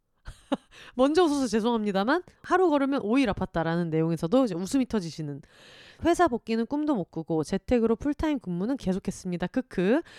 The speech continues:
친한 친구들이 집 앞, 레알 아파트 현관까지 보러 많이 찾아와 줬습니다. 사랑의 친구들아, 비욘세만큼.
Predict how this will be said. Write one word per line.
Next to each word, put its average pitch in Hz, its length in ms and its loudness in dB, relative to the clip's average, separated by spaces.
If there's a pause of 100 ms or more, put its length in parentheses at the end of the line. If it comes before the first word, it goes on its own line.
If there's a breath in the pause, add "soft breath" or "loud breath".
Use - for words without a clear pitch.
(160 loud breath)
친한 320 300 -2
친구들이 285 420 -2
집 - 240 -4
앞, 170 160 2 (220)
레알 196 320 4
아파트 - 380 -4
현관까지 233 880 0
보러 214 340 2
많이 165 280 -4
찾아와 277 440 0
줬습니다. 160 640 -4 (260 soft breath)
사랑의 302 400 0
친구들아, 233 520 0
비욘세만큼. 190 920 0